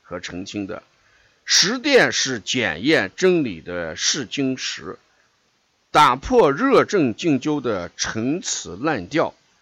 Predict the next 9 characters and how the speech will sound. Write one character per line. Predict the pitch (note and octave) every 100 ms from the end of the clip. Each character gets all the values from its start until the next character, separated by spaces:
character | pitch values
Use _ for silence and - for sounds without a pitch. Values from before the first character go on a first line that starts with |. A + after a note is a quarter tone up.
| _ _ _
使 | - C#3+ C#3+
灸 | - C4 C4
效 | - G3+ A#2+ F2+
得 | - G#2
到 | C3 B2+ F2
发 | - F3+ F3+ F3
扬 | A#2+ E2 E2 -
光 | B2+ A#2+
大， | D3 G#2